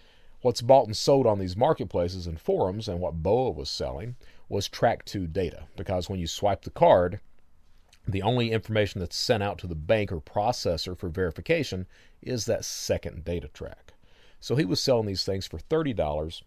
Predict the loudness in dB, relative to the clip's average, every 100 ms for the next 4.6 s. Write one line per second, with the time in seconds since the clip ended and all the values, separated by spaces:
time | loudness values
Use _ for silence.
0 | -20 -20 -12 -2 0 0 -2 -2 -2 -4
1 | -4 0 4 4 2 -2 -4 -4 -4 -6
2 | -6 -6 -4 -6 -4 -6 -8 -20 -20 -20
3 | -20 _ -16 -6 -4 -2 -2 0 0 0
4 | -6 -6 -6 -6 -6